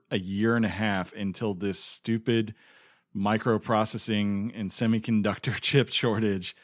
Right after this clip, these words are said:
works itself out." Screw it, put it on the console, sell it with what we already know is in there and works,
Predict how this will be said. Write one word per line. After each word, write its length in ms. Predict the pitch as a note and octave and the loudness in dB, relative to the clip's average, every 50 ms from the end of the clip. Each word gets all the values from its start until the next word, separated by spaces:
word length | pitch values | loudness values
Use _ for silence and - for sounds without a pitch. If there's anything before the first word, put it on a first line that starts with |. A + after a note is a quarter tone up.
| _ - - - - - _ _ _ _ _ _ _ _ _ _ _ _ _ | _ -20 -20 -20 -20 -20 _ _ _ _ _ _ _ _ _ _ _ _ _
works 340 | - G#2+ A#2 A#2+ B2 - - | 0 4 4 4 4 2 0
itself 480 | D3 A2 - - C#3 A#2+ A2+ G#2 - - | -2 0 2 4 4 6 4 4 2 2
out." 420 | A2 G#2+ G2+ F#2 F2+ F2 F2+ - _ _ _ _ _ _ _ _ _ _ _ _ _ _ _ _ - | 2 2 4 2 2 0 -2 -6 _ _ _ _ _ _ _ _ _ _ _ _ _ _ _ _ -6
Screw 460 | - - - - - C3+ C#3 C#3 C#3 | -4 -4 -4 2 4 6 8 8 8
it, 320 | B2+ A#2 - - _ _ | 8 6 4 0 _ _
put 200 | - - C3+ C3 | 0 2 4 6
it 200 | C3+ C#3+ C#3+ - - | 8 6 6 4 2
on 560 | B2 A#2+ B2 B2 B2 B2 A#2+ A#2 A2+ A2 A2 - _ | 2 4 6 6 6 6 4 4 2 0 -2 -8 _
the 80 | - A#2 | -6 -4
console, 560 | - - A#2 A2 G#2+ G#2 - - A2 G#2 G2+ | -2 0 2 2 2 0 0 0 0 0 0
sell 420 | - - - C3 A#2+ A#2+ A#2+ A#2+ B2 | -2 -2 2 4 4 6 6 4 2
it 100 | A#2 - - - | 0 -4 -8 -4
with 240 | C#3 A#2 G#2+ - | -2 -2 -2 -2
what 240 | - G#2+ A2 A2+ G2+ | 0 0 0 0 2
we 140 | A2+ A2 G#2+ | 0 0 2
already 280 | G#2+ G#2 G#2 G#2 G2+ G2+ | 2 2 2 2 0 0
know 220 | G2+ G2+ G2+ G2+ | 0 0 0 -2
is 140 | G2 F2 G2 | -2 -2 -2
in 120 | G#2 G2+ G2 | -2 -2 -2
there 160 | G2+ F#2+ F#2 | -2 -2 -4
and 180 | F2+ F2 F2+ | -4 -4 -4
works, 500 | F#2 G2 G2 F#2 F#2 F#2 - - - - | -4 -4 -2 -4 -4 -6 -6 -8 -8 -10